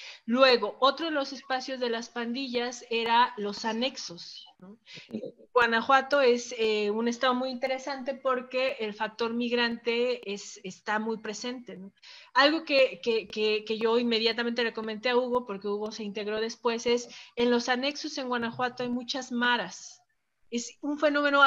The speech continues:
es una paradoja en sí, ¿no? Porque en los anexos hay maras, ¿no? Y entonces a mí me pasó en, en Romita, Guanajuato, ir a un anexo, empezar con, con, eh, bueno, en una parte del taller presentando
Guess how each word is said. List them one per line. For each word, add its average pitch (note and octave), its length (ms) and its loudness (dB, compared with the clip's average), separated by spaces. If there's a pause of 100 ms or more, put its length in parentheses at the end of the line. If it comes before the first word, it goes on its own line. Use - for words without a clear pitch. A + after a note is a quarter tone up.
(140)
es - 400 -4 (720)
una D4 280 6
paradoja B3+ 520 4
en B3 100 -6
sí, A3+ 320 -8
¿no? A3+ 180 -2 (360)
Porque B3+ 580 6
en A#3 160 2
los A#3 180 0
anexos B3 400 -2
hay B3+ 140 0
maras, C#4 520 2
¿no? A#3+ 240 -2
Y A#3+ 140 2
entonces A#3+ 540 0
a A3+ 80 0
mí A#3 120 -2
me A#3 120 0
pasó A#3 440 0
en, A3 220 -2
en G3+ 180 -4
Romita, A3 460 -2
Guanajuato, A#3 640 0
ir A3+ 140 0
a A3 40 0
un A3+ 120 -2
anexo, B3 420 -4 (460)
empezar B3+ 640 4
con, A#3 600 0
con, G#3 480 -2 (180)
eh, G#3 140 -4
bueno, G#3+ 300 -2
en A3 120 -4
una A#3 200 -2
parte A#3+ 260 2
del A3 200 0
taller A3+ 400 0 (260)
presentando A#3 1000 2